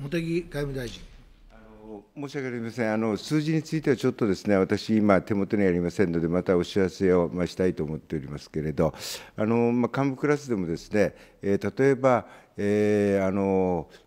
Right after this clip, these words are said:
Speaker 2: えー、あの、文化、あ、国際、えー、文化交流審議官の、まあ、市の審議官であったりとか、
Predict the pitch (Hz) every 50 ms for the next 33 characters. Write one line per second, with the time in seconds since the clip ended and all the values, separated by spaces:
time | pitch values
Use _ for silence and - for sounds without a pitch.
0 | _ _ - 85 87 90 90 90 90 87 87 87 87 87 87 85 87 85 - -
1 | 90 87 90 90 90 85 82 82 113 123 120 - - 85 90 92 92 87 - 113
2 | 101 - - - 135 131 131 123 120 113 110 104 101 95 - - 101 98 98 95
3 | 87 85 87 110 113 - 107 90 - 104 101 95 95 95 87 - - - 101 98
4 | 90 92 90 - 92 87 80 82 82 85 82 82 82 85 85 80 - - - 95
5 | 104 98 90 - 98 92 87 98 87 - 92 85 78 80 76 73 - - 85 78
6 | 69 73 - - 76 - - 90 85 76